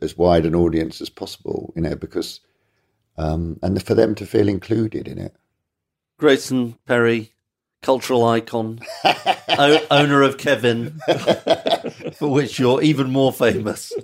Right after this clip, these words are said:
Speaker 2: today. Thanks so much. So to get a perspective on what becoming a city of culture can do for a place, we're now joined by Sharon Darley from the Goodwin Trust,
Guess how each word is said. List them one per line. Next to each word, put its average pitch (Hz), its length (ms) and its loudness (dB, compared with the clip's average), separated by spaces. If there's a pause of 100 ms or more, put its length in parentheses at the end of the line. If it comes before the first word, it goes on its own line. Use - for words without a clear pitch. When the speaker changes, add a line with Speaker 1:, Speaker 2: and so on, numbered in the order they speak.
Speaker 2:
today. - 260 -2 (500)
Thanks 139 360 -2
so 196 180 -6
much. - 540 -6 (1600)
So 180 160 0
to 165 80 -4
get 226 180 -2
a 220 60 -2
perspective 127 800 -4 (100)
on 104 320 -4
what 104 480 -4 (300)
becoming 123 440 -4
a 110 60 -2
city 110 280 -8
of 101 120 -8
culture 101 680 -6 (280)
can 98 320 -10
do 120 520 0 (160)
for 98 160 -6
a 92 80 -2
place, 95 640 -10 (240)
we're 120 160 2
now 143 220 0
joined 110 440 -2
by 101 220 0
Sharon 110 480 -2
Darley 98 460 -2
from 98 180 -10
the 101 60 -4
Goodwin 95 360 -4
Trust, - 480 -8